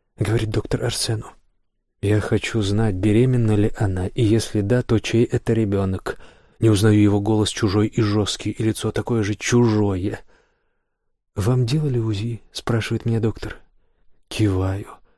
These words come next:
«Если и делали, то неделю назад», — снова отвечает Арсен тем же чужим холодным голосом. «Это может навредить ребенку, Арсен Павлович», — пробует возражать доктор.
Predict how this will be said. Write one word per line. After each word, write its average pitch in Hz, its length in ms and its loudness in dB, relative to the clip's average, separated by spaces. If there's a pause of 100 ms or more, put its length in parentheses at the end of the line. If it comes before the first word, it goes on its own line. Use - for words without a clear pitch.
(460)
«Если 113 340 2
и 120 180 0
делали, 117 360 0
то 113 160 -2
неделю 110 320 2
назад», — 104 340 0
снова 104 240 0
отвечает 104 380 -2
Арсен 107 300 -2
тем 107 240 -2
же 101 80 0
чужим 104 340 0
холодным 101 460 -2
голосом. 92 520 -8 (920)
«Это - 340 -2
может 104 400 -2
навредить 104 600 -4
ребенку, 110 560 -4
Арсен 113 360 -4
Павлович», — 90 460 -6
пробует 98 300 -2
возражать 101 400 -2
доктор. - 400 -8